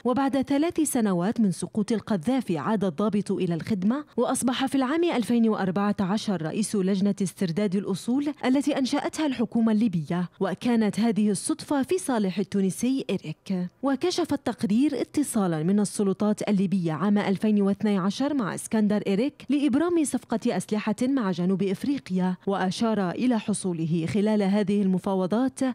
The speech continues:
على أرباح بقيمة اثني عشر فاصل خمسة مليار دولار قبل أن يبدأ الجزء الأكثر غموضًا. ووفق تقديرات إريك جويد فإن هناك أربعمائة مليار دولار أخفاها القذافي حول العالم.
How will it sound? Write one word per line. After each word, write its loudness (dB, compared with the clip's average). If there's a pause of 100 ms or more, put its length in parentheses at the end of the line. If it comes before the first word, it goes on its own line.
على 2
أرباح 0
بقيمة 2 (120)
اثني 2
عشر 0
فاصل 0
خمسة 0
مليار 2
دولار 0 (180)
قبل 0
أن 2
يبدأ 0
الجزء -2
الأكثر -2
غموضًا. 0 (120)
ووفق 0
تقديرات 0
إريك 0
جويد -2
فإن 0
هناك 2
أربعمائة 0
مليار 2
دولار 0 (360)
أخفاها -2
القذافي -2
حول 0
العالم. 0